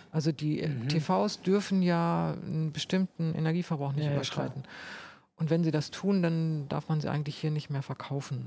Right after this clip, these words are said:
Speaker 1: Und
Speaker 2: Ja.
Speaker 1: das ist auch so, wenn jetzt ein ganz, die oleds haben ja sowieso immer ein schlechteres Energielabel,
Speaker 2: Mhm.
Speaker 1: aber wer jetzt irgendwie gute Qualität will, der sagt, „Hey, ist mir doch egal, dann
Speaker 2: Mhm.
Speaker 1: verbraucht das eben ein bisschen mehr, so viel gucke ich nicht, dann will ich's aber schön haben.“
Speaker 2: Mhm.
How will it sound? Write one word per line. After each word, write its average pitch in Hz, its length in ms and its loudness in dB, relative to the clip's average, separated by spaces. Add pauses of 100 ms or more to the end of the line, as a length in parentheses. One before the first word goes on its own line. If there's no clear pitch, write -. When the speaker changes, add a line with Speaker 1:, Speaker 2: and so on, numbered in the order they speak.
(100)
Speaker 1:
Und 135 240 -4
Speaker 2:
Ja. 170 200 -4 (600)
Speaker 1:
das 170 200 2
ist 196 100 2
auch 160 140 4
so, 160 180 2
wenn 156 160 4
jetzt 156 240 2
ein 151 100 0
ganz, 165 400 0
die 160 160 2
oleds 208 300 4
haben 185 140 6
ja 175 120 6
sowieso 156 260 2
immer 208 120 4
ein 175 60 2
schlechteres 175 400 2
Energielabel, 180 720 2
Speaker 2:
Mhm. 160 60 0 (480)
Speaker 1:
aber 160 140 4
wer 156 140 6
jetzt 170 120 2
irgendwie 156 220 2
gute 151 240 0
Qualität 156 540 0
will, 147 80 0
der 139 160 0
sagt, 143 220 -2
„Hey, 147 60 0
ist 147 140 -4
mir 143 80 -2
doch 139 120 -4
egal, 143 260 -2
dann 139 260 -2
Speaker 2:
Mhm. 139 40 -4
Speaker 1:
verbraucht 139 360 -2
das 156 140 -2
eben 147 160 0
ein - 20 -2
bisschen 139 300 -2
mehr, 190 260 4
so 180 80 2
viel 165 160 0
gucke 233 220 0
ich 208 120 -4
nicht, 202 280 0
dann 151 120 -2
will 151 120 -2
ich's 147 120 -10
aber 135 200 -4
schön 220 280 -2
haben.“ 175 200 2
Speaker 2:
Mhm. 147 160 -2